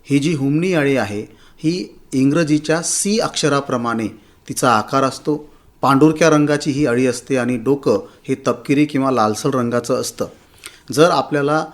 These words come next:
या किडीचा प्रादुर्भाव वेळीच रोखायचा असेल, तर आपल्याला मे, जून महिन्यामध्येच प्रकाश सापळे, बाभूळ, कडुनिंब किंवा बोर यासारख्या झाडावर आपण लावून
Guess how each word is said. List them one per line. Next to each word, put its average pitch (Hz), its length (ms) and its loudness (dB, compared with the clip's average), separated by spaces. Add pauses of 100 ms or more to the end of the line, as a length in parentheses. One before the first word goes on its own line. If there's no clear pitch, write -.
(300)
या 135 200 2
किडीचा 139 500 0
प्रादुर्भाव 131 680 -2 (100)
वेळीच 143 380 2
रोखायचा 127 440 0
असेल, 107 460 -2 (280)
तर 139 80 -2
आपल्याला 131 400 -2
मे, 139 320 2
जून 147 200 4
महिन्यामध्येच 123 720 0 (240)
प्रकाश 151 360 2
सापळे, 113 480 -2 (400)
बाभूळ, 123 460 2
कडुनिंब 127 540 0
किंवा 131 320 -4
बोर 120 300 2 (320)
यासारख्या 135 540 -2
झाडावर 120 420 -2
आपण 117 280 -4
लावून 117 320 2